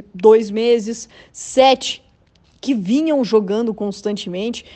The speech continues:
Além disso, tem toda a questão do atacante Rony, né? Na semana retrasada, o Atlético chegou a um acordo pra renovação de contrato até de-, dezembro de dois mil e vinte e três.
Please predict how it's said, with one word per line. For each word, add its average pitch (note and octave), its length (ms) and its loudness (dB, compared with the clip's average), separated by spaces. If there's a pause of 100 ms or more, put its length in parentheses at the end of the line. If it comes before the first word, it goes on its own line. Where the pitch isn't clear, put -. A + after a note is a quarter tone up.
Além E4+ 220 2
disso, C#4+ 260 2
tem D#4+ 140 -4
toda C4+ 160 4
a C4 60 2
questão C4+ 360 -4
do C4 80 2
atacante B3+ 440 -4
Rony, A#3+ 420 -2 (420)
né? B3 280 0
Na A#3 100 -2
semana A3 300 -4
retrasada, A3 580 0
o - 20 2
Atlético A3 440 -2
chegou A3 400 -2
a A#3 40 -4
um A3+ 80 -2
acordo G#3+ 560 0 (240)
pra A3 140 2
renovação A3+ 600 0
de A#3 100 -2
contrato A3 640 0
até G#3 160 -2
de-, G#3 120 0
dezembro G#3 540 -2
de G3 100 -8
dois G#3 200 2
mil G#3 120 -6
e G3+ 40 -8
vinte F#3+ 180 -10
e - 60 -18
três. G#3 500 -4